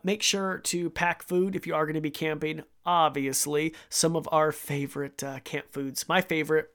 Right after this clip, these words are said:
foods in the world, campfire foods, are campfire pizzas. So I bake them in these, the hobo pie makers. Have you guys seen these? You can go to, like, Camping World or Cabela's,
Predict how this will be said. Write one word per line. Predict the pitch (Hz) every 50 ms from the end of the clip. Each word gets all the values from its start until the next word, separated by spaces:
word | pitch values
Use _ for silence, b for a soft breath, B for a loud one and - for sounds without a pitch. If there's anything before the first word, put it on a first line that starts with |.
| _ _ -
foods | - - 165 160 160 160 156 -
in | 143 147
the | 139
world, | 135 139 135 139 143 143 -
campfire | - 147 - - 156 160 160 156
foods, | - 175 175 180 185 170 - B B B B B B
are | - 135 135 139 135 - -
campfire | - - - 147 143 - - - 147 147 143 143 131 -
pizzas. | - - 143 139 - - 175 185 202 190 - - - - - _ _ _ _ _ _ - _
So | - - 160
I | 147 143
bake | 143 139 156 156 170 165 - -
them | 151 143 135 135 131 131 - - _ _ - -
in | - 165 156 156 147 143 143 143 139 - _
these, | - 151 147 143 143 139 - -
the | 156 147 147 139
hobo | 123 - 151 151 151 151 151 147 147
pie | 147 - - 156 147 147
makers. | 151 156 156 156 - 185 180 185 180 -
Have | - 160 170
you | 185
guys | 190 180 175 170
seen | - - 180 170 170
these? | 170 180 185 165 175
You | 165
can | 156 160 156
go | 156 151
to, | 151 143
like, | 139 120 117 -
Camping | - - 190 180 170 180 175 165
World | 160 156 151 156 151 151 151 147 147
or | 143
Cabela's, | - - 135 143 147 147 143 143 139 139